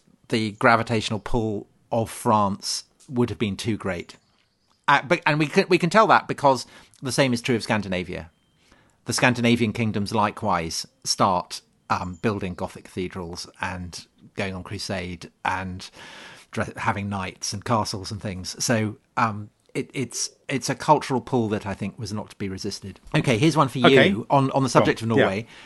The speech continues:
Speaker 1: This is from, uh, Stefan Jensen. "Since I'm Norwegian, I of course have to ask, how close to a great and awesome Norwegian-led North Sea Empire was King Harold really before he lost at Hastings? Could he have made it,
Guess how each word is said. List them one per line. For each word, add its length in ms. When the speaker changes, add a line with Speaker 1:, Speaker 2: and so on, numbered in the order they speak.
Speaker 1:
This 140
is 100
from, 240
uh, 180
Stefan 340
Jensen. 520
"Since 280
I'm 200
Norwegian, 640
I 140
of 100
course 240
have 160
to 140
ask, 300
how 200
close 460
to 120
a 40
great 360
and 160
awesome 640
Norwegian-led 720
North 240
Sea 140
Empire 260
was 140
King 140
Harold 300
really 280
before 320
he 80
lost 320
at 80
Hastings? 580
Could 160
he 80
have 100
made 280
it, 240